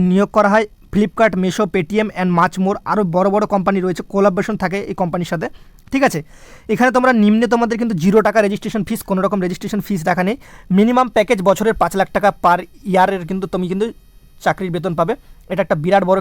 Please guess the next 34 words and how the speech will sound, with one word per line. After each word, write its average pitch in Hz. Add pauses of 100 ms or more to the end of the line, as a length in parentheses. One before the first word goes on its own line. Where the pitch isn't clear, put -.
কিন্তু, 190 (440)
যেহেতু 190
ফ্রিতে 202
তোমাদের 208
করাচ্ছে, 196
সেহেতু 190
কোম্পানি, 180 (120)
তোমার 180 (280)
কোম্পানিরই 185
দায়িত্ব 156 (100)
তোমাদের 165
কিন্তু 190
চাকরি 156
করে 156
দেওয়ার। 143 (1200)
এখানে 240
হান্ড্রেড 202
পার্সেন্ট 233
প্লেসমেন্ট 220
দিয়ে 202
দেবে, 214
কোনো 208
রকম 196 (100)
সমস্যা 180
নেই। - (100)
কোর্স 196
কমপ্লিট 196
হলে 220
তোমাকে 202
হান্ড্রেড 170
পার্সেন্ট 185
প্লেসমেন্ট 180
দিয়ে 170
দেবে, 170